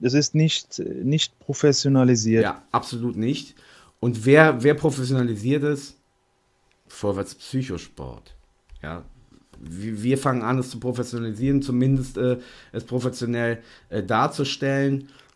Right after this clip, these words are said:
Speaker 2: Ähm, und, äh, wir haben noch ein weiteres Projekt vor neben dem Spielplatz.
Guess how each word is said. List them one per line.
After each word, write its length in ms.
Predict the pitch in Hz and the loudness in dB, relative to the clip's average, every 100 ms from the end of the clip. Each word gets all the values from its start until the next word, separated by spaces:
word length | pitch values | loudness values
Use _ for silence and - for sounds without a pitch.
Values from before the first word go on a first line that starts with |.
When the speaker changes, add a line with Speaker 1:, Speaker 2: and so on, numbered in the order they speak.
| - | -6
Speaker 2:
Ähm, 600 | 107 113 113 110 107 101 - _ _ _ _ _ _ _ _ - | -2 -2 0 -2 -2 -6 -12 _ _ _ _ _ _ _ _ -8
und, 380 | 101 - - - | -6 -6 -10 -10
äh, 60 | 82 78 - - - | -10 -12 -16 -20 -16
wir 300 | 82 87 120 | -12 -4 0
haben 140 | 147 151 | 2 2
noch 100 | 139 | 2
ein 100 | 127 | 2
weiteres 300 | 139 135 127 | 0 -2 -4
Projekt 340 | 127 151 170 | -2 -2 -4
vor 160 | 156 147 | -4 -2
neben 220 | 143 135 | 0 0
dem 120 | 123 | -2
Spielplatz. 680 | 120 139 139 135 123 123 | -4 -2 -2 0 -2 -4